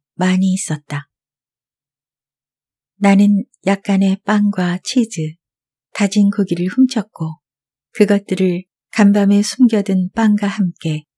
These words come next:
손수건에 쌌다. 그리고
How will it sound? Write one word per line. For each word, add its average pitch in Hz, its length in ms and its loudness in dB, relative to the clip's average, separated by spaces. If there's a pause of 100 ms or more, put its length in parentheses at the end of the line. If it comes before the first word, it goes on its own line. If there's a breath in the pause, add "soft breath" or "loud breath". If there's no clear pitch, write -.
(260)
손수건에 202 640 2
쌌다. 170 560 -8 (1400)
그리고 202 380 -2